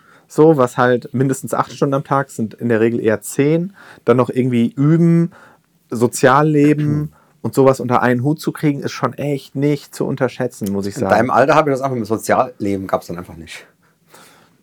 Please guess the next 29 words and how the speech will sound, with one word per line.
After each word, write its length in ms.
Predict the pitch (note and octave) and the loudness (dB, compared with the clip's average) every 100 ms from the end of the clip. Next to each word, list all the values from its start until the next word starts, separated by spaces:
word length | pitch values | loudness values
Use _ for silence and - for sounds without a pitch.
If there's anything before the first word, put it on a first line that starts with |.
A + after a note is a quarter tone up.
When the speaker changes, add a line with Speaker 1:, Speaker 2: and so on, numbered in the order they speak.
| _ - | _ -14
Speaker 1:
Äh, 40 | G#2+ | -8
Speaker 2:
Wobei, 60 | - | 0
Speaker 1:
irgendwie 180 | A#2+ C3 | 6 6
Speaker 2:
ich 80 | C#3 | 6
hatte 140 | D3+ | 2
halt 160 | C#3 - | 2 2
keinen 300 | D3+ E3+ A#2+ | -2 0 0
Job, 280 | A2+ B2 - | -2 -2 -6
also 320 | - G#2 G2 G2 | -4 0 0 -2
ich 80 | - | -4
hatte 120 | B2+ | -4
einen 80 | - | 0
Job, 180 | - G3 | 0 0
aber 300 | G2+ G2+ G#2 | 2 2 0
ich 120 | - | -4
war 100 | G#2+ | -2
halt, 180 | G2+ F#2+ | -2 -4
äh, 220 | G2+ F#2 E2+ _ _ _ | -6 -10 -10 _ _ _
im 60 | A2 | -14
Prinzip 200 | G#2 A2 | -12 -12
Gitarrenlehrer 640 | - - A#2+ C3+ C#3 D3+ C#3+ | -10 -2 -2 0 0 4 2
und 100 | A2+ | 2
hab 80 | A#2 | 0
halt 160 | A2+ | 0
nebendran 560 | A#2 A#2 G#2+ A2 G#2+ G#2 | 0 -2 -2 -2 -2 -6
Songs 260 | A2 A#2+ | -8 -8
geschrieben 480 | - - C3+ C3+ A#2 | -10 -12 -6 -2 -2
Speaker 1:
Mhm. 60 | C3 | -2
Speaker 2:
und 300 | A#2 A#2 | -2 -2